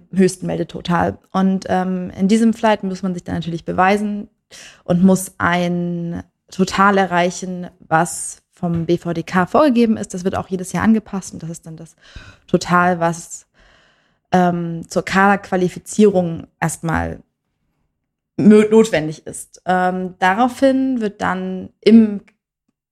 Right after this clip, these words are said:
Verband intern entschieden, welche AthletInnen überhaupt aufgenommen werden können, weil natürlich nicht alle AthletInnen, die den, äh, die die Norm geschafft haben, auch automatisch in den Kader aufgenommen werden können, weil es einfach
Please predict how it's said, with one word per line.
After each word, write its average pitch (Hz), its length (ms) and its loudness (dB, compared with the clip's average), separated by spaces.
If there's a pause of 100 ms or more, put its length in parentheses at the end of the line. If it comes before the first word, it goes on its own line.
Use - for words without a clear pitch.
Verband 202 560 2
intern 233 340 0
entschieden, 196 720 -4
welche 190 380 0
AthletInnen 180 560 -6
überhaupt 175 320 -8
aufgenommen 220 460 0
werden 190 220 -4
können, 185 240 -6
weil 175 100 -6
natürlich 180 380 -8
nicht 185 240 -6
alle 190 320 0 (520)
AthletInnen, 185 500 0
die 185 120 -4
den, 175 460 -4 (160)
äh, 165 420 -8
die 175 60 -20
die 170 100 -4
Norm 208 240 6
geschafft 180 400 -8
haben, 170 200 -16
auch - 140 -20
automatisch 170 600 -10
in 165 100 -10
den 165 100 -10
Kader 160 260 -6
aufgenommen 175 380 -4
werden 185 200 -6
können, 175 240 -10
weil 165 80 -10
es - 80 -20
einfach 165 380 -12